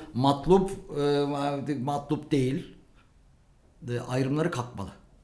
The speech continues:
artık. Ve yavaş yavaş Türkiye'de kalkıyor gibime geliyor. Bugün, e, bundan otuz kırk sene önce, e, mesela ne üfleyen birisi, neyzer olan birisi otomatik olarak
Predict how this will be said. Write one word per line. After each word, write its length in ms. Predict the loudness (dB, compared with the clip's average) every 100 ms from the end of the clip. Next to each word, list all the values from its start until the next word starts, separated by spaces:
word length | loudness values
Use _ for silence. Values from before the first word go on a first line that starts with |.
| _ -12
artık. 360 | -12 -12 -8 2
Ve 80 |
yavaş 280 | 4 4 0
yavaş 140 | -2 -2
Türkiye'de 380 | -4 -4 -2
kalkıyor 520 | 0 -2 -2 -4 -6 -8 -16 -20 -20 -20 -10
gibime 320 | -2 2 4
geliyor. 400 | 2 2 0 -2 -6 -16 -20 -20 -20 -20 -14 -8 -8 -10 -16 -18 -20 -20 -20 -20 -20 -10
Bugün, 240 | -4 -2 -2
e, 380 | 0 0 0
bundan 440 | 2 4 4 4 0 -8 -8
otuz 280 | -4 -4
kırk 180 | -2 0
sene 200 | 2 2
önce, 540 | 2 2 2 2 0 -2 -12 -20 -20 -20 -20 -20 -14
e, 60 | -8 -6 -6 -6 -6 -8 -10 -14 -20 _ -8
mesela 500 | -6 -4 -2 -2 -4
ne 140 | -2 -2
üfleyen 460 | -2 -4 -4 -4
birisi, 340 | -8 -8 -6 -6 -10 -6
neyzer 280 | -4 -2 -2
olan 280 | -2 -2
birisi 320 | -2 -6 -6 -8 -10 -10 -4
otomatik 460 | 0 2 0 -2
olarak 380 | -2 0 0 -4